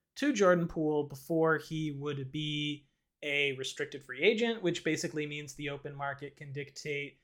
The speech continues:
his price. Warriors can match any deal that he gets, but you risk having to pay Poole more. So it's gonna be interesting. Um, Bob Myers talked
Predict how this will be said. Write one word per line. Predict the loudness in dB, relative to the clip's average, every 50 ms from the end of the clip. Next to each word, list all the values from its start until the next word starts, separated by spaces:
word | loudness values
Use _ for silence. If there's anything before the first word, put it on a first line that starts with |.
| _ _ _
his | -8 -6 -6 -6
price. | -8 0 6 8 10 10 10 10 8 6 2 -2
Warriors | 0 2 2 2 2 2 0 0 -2 -2
can | -8 -10 -10 -6
match | -4 -2 -2 -2 -4 -6 -10 -12
any | -12 -12 -12 -12
deal | -10 -8 -8 -8 -8
that | -10 -12 -14
he | -18 -20 -20 _ 2
gets, | 4 4 4 4 2 0 -4 -6 -6 -6 -8 _ _ _ _ _ _ _ _ _
but | 0 0 0 0 -2
you | 0 2 2 2
risk | 4 6 6 6 6 6 2 -4 -6
having | -2 4 6 6 6 6 6 4 2 2 0
to | 0 0 0 0
pay | 0 0 2 4 6 6 6
Poole | 6 4 0 2 4 4 4 4
more. | 4 4 4 4 4 4 4 2 -2 -6 _ _ _ _ _ _
So | -10 0 2 4 6 8 8 8 6
it's | 4 2 0
gonna | 0 0 0 2
be | 2 4 4
interesting. | 2 2 2 0 -2 0 0 2 2 4 2 2 0 -2 0 2
Um, | 4 4 4 4 4 8
Bob | 8 8 8 8
Myers | 6 4 6 6 6 6 4 4 2 0 -6 -14 _ _ _ _ _ 0
talked | 6 8 8 8 8 4 0